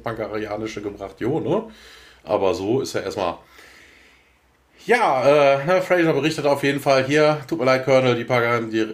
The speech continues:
Pangarianer haben hier wohl die ganze Nebenwirkung deutlich, äh, beschönigt.“ Und, „Oh Gott, how shocking“, sagt er. Und, äh, ja, ne, Tritonin, äh, heilt die meisten der Krankheiten,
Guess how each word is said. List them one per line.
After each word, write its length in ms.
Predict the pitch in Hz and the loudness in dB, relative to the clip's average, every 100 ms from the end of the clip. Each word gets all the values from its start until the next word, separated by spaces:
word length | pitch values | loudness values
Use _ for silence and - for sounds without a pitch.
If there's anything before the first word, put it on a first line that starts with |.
| - | -12
Pangarianer 1300 | - 139 135 131 113 117 110 110 113 120 123 117 110 | -8 -8 -8 -6 -4 -2 -2 -2 0 0 0 0 0
haben 300 | 113 110 113 | 2 2 0
hier 480 | 110 110 101 101 98 | -2 0 0 -4 -6
wohl 460 | 104 95 95 92 | -8 -6 -4 -4
die 80 | 90 | -6
ganze 240 | 90 101 98 | -8 -12 -8
Nebenwirkung 640 | 101 101 95 101 95 92 - | -10 -8 -10 -8 -10 -10 -4
deutlich, 580 | 175 202 117 101 - - | -4 -2 -4 -4 -6 -10
äh, 280 | 90 98 98 110 110 - - | -6 -4 -6 -8 -16 -18 -10
beschönigt.“ 680 | 113 185 214 104 156 - | -6 -4 -6 -8 -10 -12
Und, 220 | 92 110 | -14 -8
„Oh 280 | 120 131 123 - | 0 0 0 0
Gott, 300 | 147 123 - | 0 0 0
how 240 | 127 139 | 2 2
shocking“, 800 | 135 - - 165 214 226 87 78 | -2 -10 0 4 4 2 -6 -8
sagt 280 | 82 85 - | -10 -10 -8
er. 180 | 120 80 - - - - - - _ | -8 -8 -16 -20 -20 -20 -20 -20 _
Und, 480 | - 104 101 98 - | -10 -6 -6 -10 -10
äh, 280 | 90 92 87 | -6 -6 -6
ja, 320 | 107 127 85 98 | -2 0 -2 -6
ne, 240 | 135 131 - | -6 -8 -12
Tritonin, 680 | - 120 110 117 117 113 - - - - | -8 -6 -4 -4 -6 -10 -14 -20 -20 -12
äh, 80 | 92 78 - - | -12 -12 -16 -8
heilt 460 | 92 131 - - | -4 -4 -6 -14
die 140 | 202 190 | -12 -6
meisten 500 | 180 185 - 196 185 | -4 -4 -6 -12 -10
der 220 | 180 180 | -6 -8
Krankheiten, 640 | - 185 202 185 180 170 | -6 -8 -4 -4 -6 -14